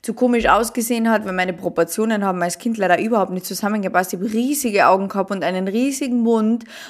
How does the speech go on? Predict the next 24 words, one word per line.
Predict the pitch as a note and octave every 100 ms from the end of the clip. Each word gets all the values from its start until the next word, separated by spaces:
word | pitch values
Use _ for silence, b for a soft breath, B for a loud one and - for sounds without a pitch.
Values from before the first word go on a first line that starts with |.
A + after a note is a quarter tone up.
| -
und | G#3
bin | G#3+
dafür | G#3+ A#3 B3 A#3
<laughs> |
immer | B3 B3 -
so | - C4
gemobbt | C4 C4+ C4 - - G3+ -
worden. | B3+ D4+ D#4+ D#4+ C5 C5 F4
Also, | - G#3+ G#3+ A3 G#3+ A3+ B
das | C#4+ E4
sind | C#4
auch | F3 B3
so | C4
Dinge, | G3+ A3+ A#3 F3+
wo | F#3
ich |
heute | G3 G#3 G#3 G3
eintauche | F3+ G3 F#3+ F3+ F#3+
und | F3+
mir | F3+ F3+ -
oft | G3 G3
so | F#3+
denk, | F3+ F3
so, | - -